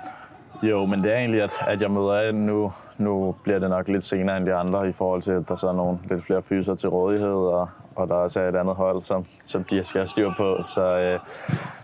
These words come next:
så kan jeg møde ind lidt senere og, og have lidt mere fokus på mig og, og have min fys med, med i gym. Så, øh, jo, jeg møder ind lidt senere, så, så bliver jeg egentlig bare kørt igennem med ham, alt efter hvad der er brug for, når, måske noget is eller, eller noget behandling, øh,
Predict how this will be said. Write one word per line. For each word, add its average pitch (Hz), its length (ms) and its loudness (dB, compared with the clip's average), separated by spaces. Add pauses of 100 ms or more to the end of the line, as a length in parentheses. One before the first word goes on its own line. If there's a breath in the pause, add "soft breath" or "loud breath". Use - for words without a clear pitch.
(100)
så - 140 -4
kan 107 120 0
jeg 101 80 2
møde 104 140 2
ind 107 80 0
lidt 101 140 2
senere 113 340 2
og, 104 260 0
og 98 120 0
have 104 120 2
lidt 104 120 2
mere 104 180 0
fokus 104 300 0
på 101 100 -2
mig 101 360 0
og, 98 140 0
og 90 120 -2
have 95 140 -2
min 95 320 0 (100)
fys 98 280 -2
med, 92 540 2
med 92 220 0
i 90 40 -2
gym. 98 360 -2
Så, 92 400 0
øh, 90 380 0
jo, 95 200 0
jeg 101 80 0
møder 107 220 2
ind 110 80 -2
lidt 104 140 0
senere, 107 440 0
så, 92 300 0 (100)
så - 200 -4
bliver 87 200 0
jeg 85 80 2
egentlig 85 200 0
bare 87 140 0
kørt 90 220 -2
igennem 90 280 0
med 87 80 0
ham, 87 300 -2
alt 87 220 0
efter 85 300 0
hvad 85 120 0
der 87 60 2
er 82 100 -2
brug 82 220 -2
for, 87 120 0
når, 87 340 -2 (440 loud breath)
måske - 260 -2
noget 87 200 0
is 92 340 0
eller, 87 260 0 (100)
eller 90 180 0
noget 85 180 0
behandling, 92 520 -2 (160)
øh, 87 360 2